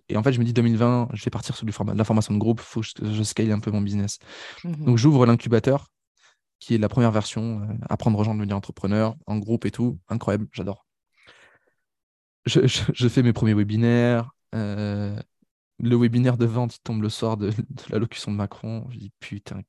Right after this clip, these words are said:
Speaker 1: casse les, les noisettes, là. Comme par hasard, je lance mon premier programme. Il y a rien qui va. À chaque fois que je fais un truc, ça challenge, il y a rien qui,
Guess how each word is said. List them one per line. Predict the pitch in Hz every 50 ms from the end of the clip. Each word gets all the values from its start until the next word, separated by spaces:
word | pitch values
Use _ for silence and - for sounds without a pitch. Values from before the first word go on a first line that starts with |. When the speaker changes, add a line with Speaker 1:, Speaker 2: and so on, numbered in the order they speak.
| _ -
Speaker 1:
casse | - - - 131 - - -
les, | - 104 101 101
les | - - 107 104
noisettes, | 104 101 101 101 110 113 -
là. | 101 104 110 120 - - - - - - - - _ _ _ _ _ _ _ _ _ _ _
Comme | - 131 147 165 160 151
par | 147 135 120
hasard, | 123 120 110 113 117 117 117 120
je | 104
lance | 113 117 117 -
mon | - 110
premier | - - 123 117
programme. | - - 117 107 104 101 104 101 104 107 110 110 110 107 - _ _ _ _ -
Il | 120 120
y |
a | 127 117
rien | 131 127 120 120
qui | - - 120 110
va. | 104 107 101 98 98
À | 107
chaque | 110 - - - 135 107 -
fois | - 123 110
que |
je | - -
fais | 117
un | 110 110 107
truc, | - 120 113 117 113
ça | - - 104 -
challenge, | - - 110 101 101 101 104 107 104 107 101
il | 104
y |
a | 98
rien | 101 107 107 107
qui, | - - 104 -